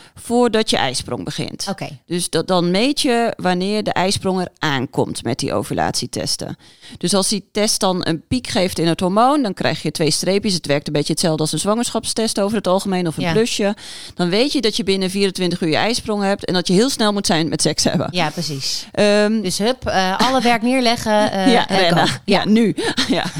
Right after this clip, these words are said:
Speaker 1: En niet meer wachten tot vanavond.
Speaker 2: Ja.
Speaker 1: Ehm, bij temperaturen meet je elke ochtend op hetzelfde moment je temperatuur.
Speaker 2: Mhm.
Speaker 1: In de billen, rectaal. En rond de ijsprong wordt je lichaamstemperatuur gemiddeld een halve graad hoger.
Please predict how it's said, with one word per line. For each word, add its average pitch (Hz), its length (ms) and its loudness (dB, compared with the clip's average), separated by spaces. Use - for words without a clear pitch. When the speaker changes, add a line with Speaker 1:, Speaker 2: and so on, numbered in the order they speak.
Speaker 1:
En 208 120 0
niet 233 120 4
meer 247 100 4
wachten 180 280 0
tot - 240 2
vanavond. 156 520 -2
Speaker 2:
Ja. 160 160 -2
Speaker 1:
Ehm, 214 380 2
bij 220 180 0
temperaturen 254 760 0
meet 214 220 0
je 190 160 -2
elke 311 340 2
ochtend 277 640 0
op 196 120 -2
hetzelfde 285 560 0
moment 233 480 0
je 202 120 0
temperatuur. 190 680 0
Speaker 2:
Mhm. 160 300 -6
Speaker 1:
In 285 220 2
de 294 80 2
billen, 185 380 2
rectaal. 185 800 0
En 208 200 0
rond 254 320 2
de 269 100 0
ijsprong 226 760 0
wordt 220 180 0
je 254 80 2
lichaamstemperatuur 233 880 0
gemiddeld 233 380 0
een 208 100 0
halve 214 300 2
graad 170 280 2
hoger. 269 560 2